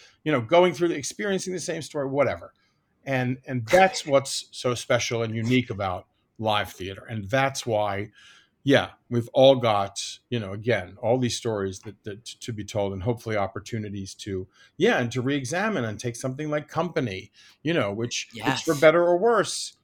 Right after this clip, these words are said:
Speaker 1: you know, uh, uh, re-examines the piece in ways that, that, uh, points up other things and shows other, and, and is,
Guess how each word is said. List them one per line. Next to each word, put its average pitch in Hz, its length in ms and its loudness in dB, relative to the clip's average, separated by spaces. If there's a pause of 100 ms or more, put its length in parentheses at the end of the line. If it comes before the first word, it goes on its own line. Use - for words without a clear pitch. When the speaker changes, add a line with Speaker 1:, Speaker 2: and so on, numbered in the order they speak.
(140)
Speaker 1:
you 170 100 -2
know, 160 540 0
uh, 147 200 4 (220)
uh, - 60 -2
re-examines 156 800 0
the 123 140 0
piece 113 360 -4
in 123 160 -2
ways 120 320 2
that, 131 160 -2 (340)
that, 123 220 0
uh, 117 80 -10 (160)
points 127 260 -2
up 151 60 -2
other 185 160 2
things 143 240 -2
and 117 100 -2
shows 127 300 0
other, 160 260 -2
and, 127 180 -4
and 127 120 -4
is, 123 180 -4